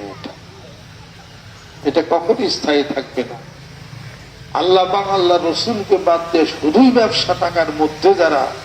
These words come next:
ঢুকছে, এই অর্থ পাতকি অর্থ, এই অর্থ তার জীবনকে নিরর্থ করে একটা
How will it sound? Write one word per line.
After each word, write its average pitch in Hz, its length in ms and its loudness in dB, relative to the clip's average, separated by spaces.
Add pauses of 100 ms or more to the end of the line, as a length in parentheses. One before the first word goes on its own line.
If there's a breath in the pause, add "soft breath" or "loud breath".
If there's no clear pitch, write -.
(880)
ঢুকছে, - 440 2 (1400)
এই 370 240 6
অর্থ - 340 -2 (220)
পাতকি 175 440 2
অর্থ, 226 360 0 (180)
এই 151 200 6
অর্থ 143 460 0
তার 165 260 0 (100)
জীবনকে 180 520 2
নিরর্থ 156 480 2 (180)
করে 143 260 6 (1400)
একটা 151 320 0